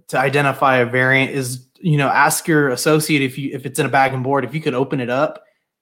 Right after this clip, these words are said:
which I think that's where you kinda run into this in most cases is you, you don't know if it's a, a variant or a second printing when it's in the bag and board in the back issues,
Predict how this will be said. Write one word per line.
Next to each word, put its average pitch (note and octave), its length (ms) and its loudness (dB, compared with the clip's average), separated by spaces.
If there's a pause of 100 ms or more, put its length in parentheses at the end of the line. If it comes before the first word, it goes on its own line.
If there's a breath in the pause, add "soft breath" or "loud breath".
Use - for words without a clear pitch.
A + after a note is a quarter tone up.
(320)
which D3+ 240 0
I D#3+ 140 0
think G3 160 2
that's F#3 160 -2
where F#3 100 2
you D#3+ 100 0
kinda D#3+ 200 0
run C#3+ 180 0
into C#3 240 -6
this C3+ 220 -6
in B2+ 80 -8
most B2+ 240 -4
cases C3+ 340 -6
is A#2+ 220 -10
you, C3 80 -4
you C#3+ 240 -2
don't D#3 180 2
know C#3+ 220 4
if D3 120 0
it's D3 220 -2
a, B2 480 0
a B2 100 -14
variant C3+ 520 -2
or A#2 80 -4
a A2+ 40 -8
second C3+ 360 -8
printing C3+ 440 -4 (600)
when C3+ 160 0
it's - 420 -4 (240)
in D3 140 2
the C3+ 80 0
bag B2+ 260 2
and B2 120 -2
board B2 460 2 (340)
in B2+ 180 -6
the A2 80 -8
back A#2+ 260 -2
issues, - 520 -12